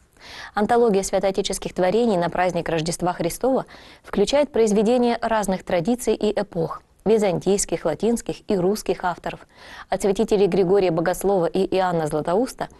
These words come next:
до святителя Луки Крымского. Издание предваряет вводная статья Петра Юрьевича Малкова, призванная в ясной и доступной форме познакомить читателя с важнейшими богословскими и нравственными особенностями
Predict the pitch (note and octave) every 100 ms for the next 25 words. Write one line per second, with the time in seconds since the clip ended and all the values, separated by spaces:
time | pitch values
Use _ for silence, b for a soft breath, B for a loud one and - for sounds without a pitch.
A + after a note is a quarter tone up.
0 | b b - G3 - G3 C#4 A3+ A3+ G#3+
1 | F3 F3 - G#3 G3 F3 E3 - C3+ C#3
2 | _ _ B B B B A3 G#3 B3+ A3+
3 | F#3+ F#3+ F#3+ A3 A3 - G3 F#3 G#3+ G3
4 | F#3+ - F#3 A3 G#3+ - G3+ G3 G3+ G3+
5 | G3+ G#3+ A3 G#3 D#3+ - - B B B
6 | B - A3 G#3 F#3+ F#3+ - F3 F3 G3
7 | G#3+ F3 E3+ F3+ F#3 - G3 F3 D3+ B3
8 | B3+ F#3 B B B - G#3 A3+ A#3+ C#4+
9 | B3+ G#3 A3+ A#3+ G#3+ A3 - F#3+ F#3+ G#3+
10 | C4 G#3+ G3+ F3 E3+ E3 G3+ C4 - G#3
11 | G3 B B B C4 C4 G#3 A3+ - G#3
12 | G#3 G3+ - - G3 G3 G3+ - G3